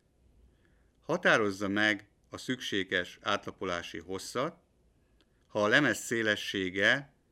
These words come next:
százötven milliméter. A lemez vastagsága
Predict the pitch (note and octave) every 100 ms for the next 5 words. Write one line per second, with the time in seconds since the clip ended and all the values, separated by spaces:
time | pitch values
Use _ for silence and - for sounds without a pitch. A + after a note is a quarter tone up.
0 | _ - - A2+ G#2+ G2+ - A2 G2+ -
1 | F#2 F2+ F#2 _ - G2+ F#2+ F2 E2 D#2+
2 | F2 E2+ - _ _ _ _ _ _ _
3 | _ _ _ _ _ - A2+ C3+ G#2+ G2+
4 | A#2 B2+ B2+ A2 - G#2+ G2+ G2 F#2+ F#2